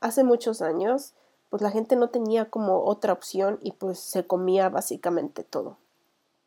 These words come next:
Y que después, conforme a los años, este, fuimos ahora sí que desarrollándonos como cultura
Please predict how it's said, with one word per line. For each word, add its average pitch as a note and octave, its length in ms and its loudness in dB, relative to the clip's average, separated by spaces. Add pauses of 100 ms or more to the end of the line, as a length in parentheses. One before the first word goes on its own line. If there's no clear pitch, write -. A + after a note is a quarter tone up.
(720)
Y B3+ 100 -8
que A3+ 120 6
después, A#3+ 560 6
conforme G#3+ 360 0
a G#3 40 4
los G#3+ 220 2
años, A#3+ 580 6
este, F#3+ 500 -2
fuimos A3 540 2 (360)
ahora G3+ 200 0
sí G#3 100 -4
que G#3+ 160 2
desarrollándonos G3+ 920 2
como F3+ 280 -6
cultura A3+ 600 0